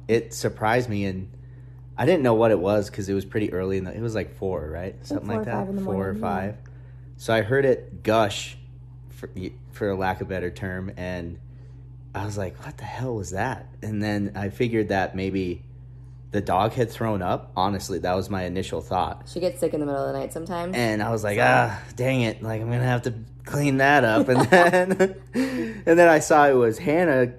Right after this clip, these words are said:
Speaker 1: who kinda had to roll herself out of bed at this point 'cause she was pretty
Speaker 2: So
Speaker 1: pregnant.
Speaker 2: big, yeah.
Speaker 1: And, but she had also been peeing a lot, so I was just like, "Ah, she's just peeing." And I kinda drifted back to sleep, and then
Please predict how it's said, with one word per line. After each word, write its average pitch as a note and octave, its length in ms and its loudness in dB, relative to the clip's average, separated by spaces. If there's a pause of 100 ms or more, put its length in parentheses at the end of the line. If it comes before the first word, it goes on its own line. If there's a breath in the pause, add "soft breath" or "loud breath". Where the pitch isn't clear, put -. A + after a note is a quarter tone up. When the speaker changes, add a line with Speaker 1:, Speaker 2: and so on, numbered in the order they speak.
Speaker 1:
who A2+ 160 0
kinda A#2 320 0
had A2 180 0
to G#2 60 0
roll A2 300 4
herself G#2 480 -2
out G#2 100 2
of G2 100 -2
bed G#2 160 4
at F#2+ 120 0
this G2 160 -4
point G2 260 -6
'cause G2 160 -6
she F#2 380 -6
was F2+ 380 -6 (380 loud breath)
pretty C3 200 2
Speaker 2:
So A#2 80 0
Speaker 1:
pregnant. G#2+ 340 2
Speaker 2:
big, A#2 380 -4
yeah. B2+ 400 -4
Speaker 1:
And, G#2+ 300 -2
but A2+ 160 2
she B2 160 0
had A2+ 100 2
also A2+ 240 2
been G2+ 160 0
peeing A2+ 300 -2
a C3 60 2
lot, C#3+ 320 0
so A2+ 100 -2
I G#2+ 40 4
was G#2 80 2
just G#2 140 -4
like, G#2+ 100 0
"Ah, A2+ 160 4
she's G2+ 180 -8
just G2 200 -8
peeing." F#2 320 -4
And F2 100 -8
I F2+ 60 -6
kinda G#2 280 -4
drifted G2+ 400 -2
back G2 240 -2
to G2 80 -10
sleep, G#2 400 -2
and F#2 140 -6
then F2 300 -4